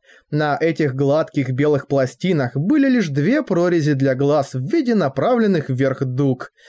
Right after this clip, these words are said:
Они похожи на маску, потому что маской и были. Глаза её казались то умиротворёнными, то жестокими. Во всяком случае, той былой невинности на её лице уже не было.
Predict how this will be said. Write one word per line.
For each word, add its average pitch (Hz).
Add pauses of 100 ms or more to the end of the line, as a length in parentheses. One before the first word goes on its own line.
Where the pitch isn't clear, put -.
(240)
Они 151
похожи 147
на 185
маску, 175 (260)
потому 359
что -
маской 165
и 156
были. 123 (460)
Глаза 143
её 147
казались 135
то 269
умиротворёнными, 165
то 269
жестокими. 135 (340)
Во 143
всяком 135
случае, 143
той 196
былой 147
невинности 143
на 139
её 135
лице 196 (200)
уже 156
не 139
было. 120